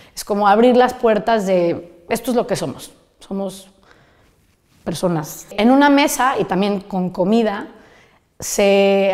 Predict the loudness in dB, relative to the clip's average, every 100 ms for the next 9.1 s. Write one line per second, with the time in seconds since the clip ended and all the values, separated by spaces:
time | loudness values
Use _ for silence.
0 | -2 -2 2 2 2 0 0 -2 -2 0
1 | -2 -2 -8 -10 -14 -20 _ _ -4 0
2 | 2 4 2 2 -2 0 0 -2 -12 -20
3 | -6 -2 0 -2 0 0 0 -2 -4 -4
4 | -4 -4 -4 -4 -4 -2 -2 -2 -6 -4
5 | -4 -4 -6 -8 -4 -4 -4 -6 -8 -8
6 | -8 -10 -8 -6 -6 -8 -4 -4 -4 -10
7 | -20 -16 -6 -4 -4 -12 _ _ _ -6
8 | 0 4 6 8 8 6 4 2 2 4